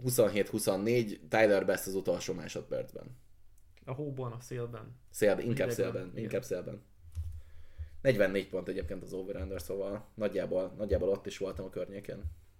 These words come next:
Speaker 2: Igen, az, az, az, az, az ott épp, éppen, hogy csak, éppen, hogy csak egy under. Bocs, nem, over.
Speaker 1: Na nézzük még szét a fordulóban, hogy milyen mérkőzések vannak, amikre esetleg érdemes még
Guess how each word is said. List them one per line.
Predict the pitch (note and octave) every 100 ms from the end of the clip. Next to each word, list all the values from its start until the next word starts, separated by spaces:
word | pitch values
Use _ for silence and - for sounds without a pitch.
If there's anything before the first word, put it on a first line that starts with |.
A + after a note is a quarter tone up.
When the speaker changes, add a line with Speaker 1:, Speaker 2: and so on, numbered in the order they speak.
| -
Speaker 2:
Igen, | - C#3+ A2 -
az, | C#3+ - - -
az, | D3+ - -
az, | D#3+ - F2
az, | - - E2
az | D#2
ott | - C2 - - - -
épp, | C#3 C3+ -
éppen, | C3+ - -
hogy | A2+ -
csak, | -
éppen, | - - -
hogy | A1+
csak | - B2
egy | -
under. | - A#2 B2 - - - - - - -
Bocs, | B2 -
nem, | B2 A#2+ -
over. | C3 A#2+ A#2 - B2 - - - - - - - - - - - -
Speaker 1:
Na | -
nézzük | C#3+ C#3+ G#2
még | G2
szét | - A2 - - - - -
a | F2+ F2+ F2+ F2 - -
fordulóban, | - A2+ G2 G2 F#2 F#2
hogy | F#2 F#2 - - - -
milyen | B2
mérkőzések | G2 F#2+ - F2+ F2+ -
vannak, | G2 F2+ F#2+
amikre | F#2+ F2+ F#2+
esetleg | A#2 G2+ - F2+ F2 E2 - - - - -
érdemes | G2+ F#2+ F#2
még | G2+ F#2 F2+ -